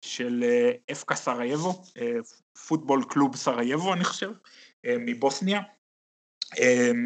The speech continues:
זאת חברות שבאמת, אה, מתחזקים אותה באמת ברמה מאוד, מאוד גבוהה, אה, בקשר מאוד, מאוד רציף. יש כל מיני פעולות הדדיות, אה, משני ה-, אה,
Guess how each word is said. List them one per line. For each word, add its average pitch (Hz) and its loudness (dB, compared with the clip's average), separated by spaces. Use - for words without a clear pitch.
זאת 120 0
חברות 131 2
שבאמת, 131 0
אה, 139 8
מתחזקים 127 -4
אותה 139 -2
באמת 123 -4
ברמה 123 2
מאוד, 127 4
מאוד 165 4
גבוהה, 127 4
אה, 113 6
בקשר - 2
מאוד, 143 4
מאוד 139 2
רציף. 131 0
יש 120 -4
כל 143 6
מיני 131 0
פעולות 131 2
הדדיות, 127 4
אה, 156 6
משני 139 -4
ה-, 131 2
אה, 120 4